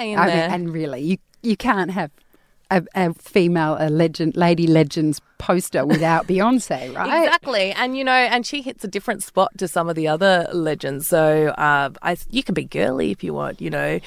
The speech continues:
Speaker 1: you can be strong, you can be whoever you wanna be. And that's what I really wanna teach girls and boys out there, that, um, we need to have, to be able to see these strong female,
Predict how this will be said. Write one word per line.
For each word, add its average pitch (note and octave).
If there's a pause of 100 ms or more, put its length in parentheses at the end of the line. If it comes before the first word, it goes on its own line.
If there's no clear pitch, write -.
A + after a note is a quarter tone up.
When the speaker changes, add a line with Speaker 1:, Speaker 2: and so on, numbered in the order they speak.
(320)
Speaker 1:
you F3
can -
be -
strong, F#3+
you D#3+
can F3+
be D#3+
whoever D3+
you C#3+
wanna D3
be. F#3
And E3
that's -
what C#4
I A3
really D3+
wanna C#3+
teach - (680)
girls D3+
and G3+
boys -
out C3
there, C4+
that, F#3+ (240)
um, C#3
we D#3+
need D3+ (280)
to -
have, D3 (480)
to -
be E3
able D#3+
to -
see D3+
these C#3+
strong C#3+
female, C#3